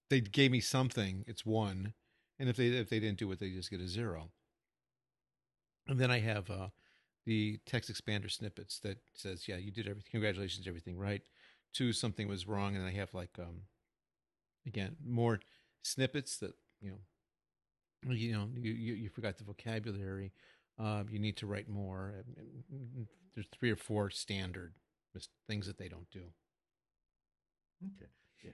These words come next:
Speaker 1: And so boom, boom, boom. So one, one, one student's assignment probably takes me at most two minutes,
Speaker 2: Okay.
Speaker 1: which is important because at this school I have a hundred eighty students.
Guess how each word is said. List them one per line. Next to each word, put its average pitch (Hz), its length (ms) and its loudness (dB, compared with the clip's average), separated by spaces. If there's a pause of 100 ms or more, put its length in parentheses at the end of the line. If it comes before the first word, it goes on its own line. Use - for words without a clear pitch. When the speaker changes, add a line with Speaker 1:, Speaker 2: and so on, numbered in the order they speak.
Speaker 1:
And 139 140 0
so 131 180 8
boom, 160 220 8
boom, 156 160 8
boom. 156 200 4
So 131 140 4
one, 143 360 4
one, 170 380 2
one 135 380 2
student's 127 840 0 (540)
assignment 143 580 4
probably 113 300 2
takes - 380 -2
me 95 340 -2 (600)
at 120 240 -4
most 113 420 -2
two - 140 -4
minutes, 92 480 -8 (640)
Speaker 2:
Okay. 143 100 -10
Speaker 1:
which 120 120 -2
is 120 120 4
important 117 380 4
because 104 300 4
at 90 80 -6
this 101 120 2
school 101 220 -2
I 90 60 0
have 87 100 -4
a 87 60 -8
hundred 92 280 -4
eighty 87 180 -10
students. - 560 -12